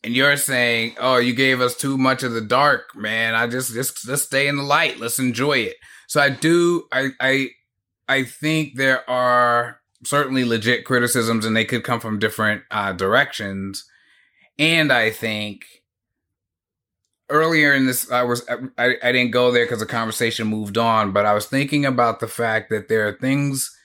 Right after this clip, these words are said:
there have been moments in Ted La-, and this episode is more full of them than I would have thought. There are moments in Ted Lasso that I wouldn't say I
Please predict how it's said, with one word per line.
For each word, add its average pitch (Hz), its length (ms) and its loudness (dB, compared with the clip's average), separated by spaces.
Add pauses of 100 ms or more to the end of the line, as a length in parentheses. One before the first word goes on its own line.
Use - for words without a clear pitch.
(360)
there 117 140 4
have 120 80 0
been 120 140 2
moments 143 460 2
in 135 140 2
Ted 127 220 0
La-, 123 100 2
and 120 140 4
this 123 140 0
episode 123 460 0
is 107 320 -4
more 127 320 2
full 131 240 -2
of 117 60 0
them 110 140 -2
than 101 80 -4
I 101 60 -2
would 98 100 -2
have 95 120 -6
thought. 107 300 0
There 110 80 0
are 110 60 0
moments 151 360 2
in 147 60 -6
Ted 135 240 0
Lasso 123 420 2
that 110 120 0
I 110 40 2
wouldn't 175 500 0
say 127 280 -2
I 104 380 -2